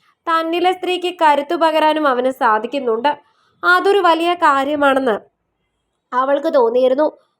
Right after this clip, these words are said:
കുളി കഴിഞ്ഞ് തിരികെ എത്തിയപ്പോൾ ഉമ്മറത്താരോ സംസാരിക്കുന്നുണ്ടായിരുന്നു. അവൾ മുറിയിൽ നിന്നും ഇറങ്ങി ചെന്നപ്പോൾ വിനോദാണ്. ശ്രീജിത്തുമായി എന്തോ സംസാരിക്കുകയാണ്. "മീരയെ കണ്ടില്ലല്ലോ."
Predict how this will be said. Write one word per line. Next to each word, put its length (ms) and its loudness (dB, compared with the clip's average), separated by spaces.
കുളി 260 -2
കഴിഞ്ഞ് 280 0
തിരികെ 340 0
എത്തിയപ്പോൾ 440 0
ഉമ്മറത്താരോ 580 2
സംസാരിക്കുന്നുണ്ടായിരുന്നു. 1200 0
അവൾ 260 2
മുറിയിൽ 380 0
നിന്നും 260 -2
ഇറങ്ങി 260 0
ചെന്നപ്പോൾ 440 -2
വിനോദാണ്. 580 0
ശ്രീജിത്തുമായി 680 -2
എന്തോ 160 0
സംസാരിക്കുകയാണ്. 840 -2
"മീരയെ 380 -2
കണ്ടില്ലല്ലോ." 580 -2